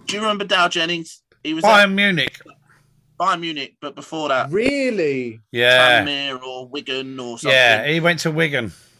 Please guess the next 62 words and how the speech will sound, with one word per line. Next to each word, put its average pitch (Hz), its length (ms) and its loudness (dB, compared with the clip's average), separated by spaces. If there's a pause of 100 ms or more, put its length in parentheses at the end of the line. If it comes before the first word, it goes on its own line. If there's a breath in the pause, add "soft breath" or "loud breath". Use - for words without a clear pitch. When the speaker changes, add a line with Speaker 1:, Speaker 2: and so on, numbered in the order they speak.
(160)
Speaker 2:
I 117 60 -6
think. 143 420 -6
Speaker 1:
Didn't 190 120 -6
he 214 60 -6
Speaker 3:
I 254 80 -2
Speaker 1:
break 254 180 2
Speaker 3:
remember 214 240 -2
Speaker 1:
his 190 100 -6
Speaker 3:
him 196 220 -8 (120)
being 202 300 -8
a, 185 80 -4
like, 175 220 -8
a 175 80 -8
huge 226 680 -14
deal, 139 360 -2
and 143 120 -10
there 156 100 -4
was 160 100 -4
Speaker 1:
He 156 180 -8
Speaker 3:
uproar 165 520 -4
because 147 260 -12
he'd 147 260 -16
left 190 320 -8
and 170 80 2
Speaker 2:
Yeah. 143 300 6 (160)
Speaker 3:
signed 180 340 -6
for 156 100 -12
Munich 165 540 -8 (200)
Speaker 1:
Well, 160 120 -10
he 170 40 -4
broke 208 240 -2
Speaker 3:
from, 165 80 -2
Speaker 1:
his 175 120 -8
leg, 175 100 0
Speaker 3:
like, 160 100 -4
Speaker 1:
didn't 185 280 -4
he? 190 80 -6
Speaker 3:
Tranmere 139 200 -2
or 127 120 -6
someone. 139 480 -14
Speaker 1:
He - 60 -20
bro-, - 140 -8
he - 80 -8
broke 180 220 -4
his 160 120 -14
leg 151 160 -2
and 135 80 -6
was 131 100 -6
out 120 180 -4
fourteen 139 480 -8
months, 131 320 -6
and 127 80 -12
then 127 120 -10
on 131 120 -8
his 139 160 -10
return 143 360 -4
game, 110 220 -6
broke 120 280 -8
the 117 100 -12
same 120 300 -8
leg. 117 220 -8 (800)
Speaker 3:
Oh. 165 720 -4